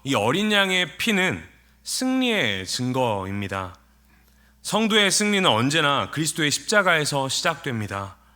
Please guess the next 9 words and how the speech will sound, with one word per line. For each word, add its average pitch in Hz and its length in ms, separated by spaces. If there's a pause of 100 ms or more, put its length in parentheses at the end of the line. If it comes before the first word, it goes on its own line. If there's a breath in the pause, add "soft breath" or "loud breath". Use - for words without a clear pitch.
(360 soft breath)
우리의, 151 460
우리는 165 420
우리의 147 240
능력이나 139 760
의로 139 400
사탄을 185 500
이길 123 240
수 151 200
없음을 123 640